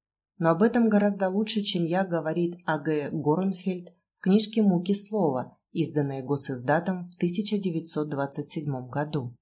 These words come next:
Очень хорошую книжку эту я усиленно рекомендую вниманию молодых товарищей по перу. "Холоден и жалок нищий наш язык", сказал, кажется, Нацен,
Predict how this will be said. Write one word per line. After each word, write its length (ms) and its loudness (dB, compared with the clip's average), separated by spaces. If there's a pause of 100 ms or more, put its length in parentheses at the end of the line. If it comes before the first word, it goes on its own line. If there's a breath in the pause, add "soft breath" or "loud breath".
(200)
Очень 280 2
хорошую 500 2
книжку 420 6
эту 280 6
я 180 4
усиленно 480 6
рекомендую 640 6
вниманию 480 4
молодых 480 0
товарищей 540 0
по 140 -4
перу. 440 -2 (880)
"Холоден 520 6
и 200 6
жалок 440 2
нищий 380 4
наш 320 -2
язык", 560 -2 (260)
сказал, 420 2
кажется, 440 0
Нацен, 600 2